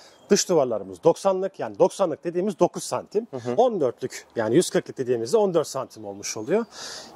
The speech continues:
Speaker 1: Girişte bu kısımda vestiyerlerin olmuş olduğu bir ana girişimiz var. Ana girişimizden girdikten sonra binamızın sol tarafında müşterimizin projesinin talebine göre bir odamız mevcut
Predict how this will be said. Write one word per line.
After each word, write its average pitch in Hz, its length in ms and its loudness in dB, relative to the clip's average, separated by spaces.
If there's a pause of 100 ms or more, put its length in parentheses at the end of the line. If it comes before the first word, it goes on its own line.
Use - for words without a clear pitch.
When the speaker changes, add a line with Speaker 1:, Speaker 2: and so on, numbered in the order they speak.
Speaker 1:
Girişte 226 560 4
bu 185 120 -2
kısımda 196 640 0
vestiyerlerin 180 580 0
olmuş 175 340 -2
olduğu 135 380 2
bir 175 100 0
ana 180 120 4
girişimiz 147 560 -6
var. 226 140 0 (320)
Ana 208 180 6
girişimizden 175 680 0
girdikten 160 420 -2
sonra 139 400 -6 (340)
binamızın 202 540 2 (200)
sol 202 260 2
tarafında 170 640 -2 (340)
müşterimizin 165 680 2 (140)
projesinin 180 440 4
talebine 170 380 4
göre 160 220 2
bir 233 60 2
odamız 180 360 2
mevcut 123 280 -14